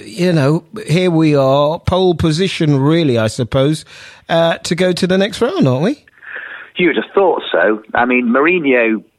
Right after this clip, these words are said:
Speaker 2: made it quite clear, and I think understandably as well, that he wasn't happy with,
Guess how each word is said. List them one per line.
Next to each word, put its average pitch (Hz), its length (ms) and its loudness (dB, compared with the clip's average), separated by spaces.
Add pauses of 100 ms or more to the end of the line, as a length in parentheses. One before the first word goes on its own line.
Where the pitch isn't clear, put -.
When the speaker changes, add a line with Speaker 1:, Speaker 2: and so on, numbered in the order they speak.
(160)
Speaker 2:
made 117 260 -2
it - 120 -4
quite - 260 -4
clear, 123 160 0
and 104 60 0
I 107 80 0
think - 140 -2
understandably 107 640 -2
as 92 100 -2
well, 110 100 0
that 95 60 -4
he 90 80 -2
wasn't 107 260 -2
happy 101 480 -4 (140)
with, 101 220 -2